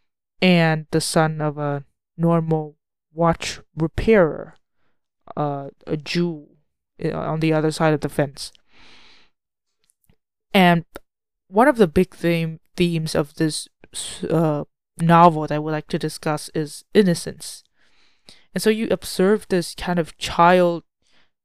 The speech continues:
uh, innocence in Bruno, in his sisters,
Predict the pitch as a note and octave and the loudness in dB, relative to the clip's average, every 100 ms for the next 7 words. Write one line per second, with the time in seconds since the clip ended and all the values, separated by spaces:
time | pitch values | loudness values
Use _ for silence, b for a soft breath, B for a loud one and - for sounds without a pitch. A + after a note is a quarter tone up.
0 | - E3 D#3+ D#3 - A3 F#3+ - D#3+ D#3 | -8 -4 -4 -2 2 4 4 2 -6 -6
1 | D#3 - E3 D#3+ D#3+ D3+ F3 F#3 F#3+ F3+ | -12 -6 -6 -6 -12 -6 2 4 4 2
2 | F3 E3+ E3+ _ _ _ _ _ _ F3+ | 2 0 -4 _ _ _ _ _ _ 0
3 | F3 E3 E3 D#3+ D#3+ _ _ _ - - | 2 0 -6 -18 -20 _ _ _ -10 -2
4 | E3+ - - A3+ - - D#3 C3 - - | -2 -2 2 2 2 -2 -2 -2 -4 -8
5 | - | -12